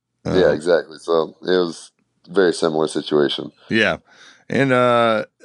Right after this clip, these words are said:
Speaker 2: like, so I guess, like, were there local bands kinda happening at the same time? Like, I'm trying to think of who was kind of, like, local to the scene other than Korn.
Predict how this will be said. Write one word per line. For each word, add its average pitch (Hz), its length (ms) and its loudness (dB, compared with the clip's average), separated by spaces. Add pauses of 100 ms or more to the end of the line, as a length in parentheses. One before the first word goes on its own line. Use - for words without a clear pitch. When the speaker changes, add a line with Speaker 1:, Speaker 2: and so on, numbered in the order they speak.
(140)
Speaker 2:
like, 190 280 -4
so 196 340 -2
I 196 120 2
guess, 202 280 0
like, 214 120 0
were 165 180 0
there 214 120 0
local 139 380 2
bands 202 440 -2
kinda - 260 -4
happening 175 360 -2
at 160 60 -6
the 131 80 -8
same 139 220 -4
time? 135 360 -4
Like, 120 120 -4
I'm 151 100 0
trying 202 140 2
to 151 60 -2
think 135 180 -4
of 123 80 -4
who 139 140 -4
was 113 320 -2 (640)
kind 113 180 2
of, 101 120 0
like, 104 180 2
local 110 460 0
to - 120 -14
the 95 80 -4
scene 110 280 -2
other 101 180 2
than 90 160 0
Korn. 82 380 -14